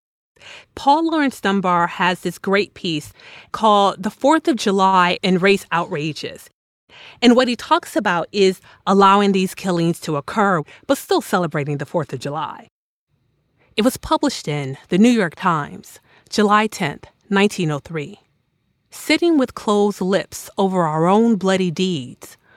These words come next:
we accomplished the fine irony of a protest to Russia. Contemplating with placid eyes the destruction of all the Declaration of Independence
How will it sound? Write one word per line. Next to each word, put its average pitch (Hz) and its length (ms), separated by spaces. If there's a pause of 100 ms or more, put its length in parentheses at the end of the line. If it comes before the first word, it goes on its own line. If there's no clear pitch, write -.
(160)
we 226 140
accomplished - 520
the 202 80
fine 220 420 (100)
irony 185 580 (300)
of 226 100
a 220 80
protest 214 560
to 185 80
Russia. 170 480 (1000)
Contemplating 156 800
with 180 180
placid 247 480
eyes 180 520 (240)
the 247 120
destruction 247 560
of 175 180
all 262 280
the 277 100
Declaration 202 720
of 165 100
Independence 175 760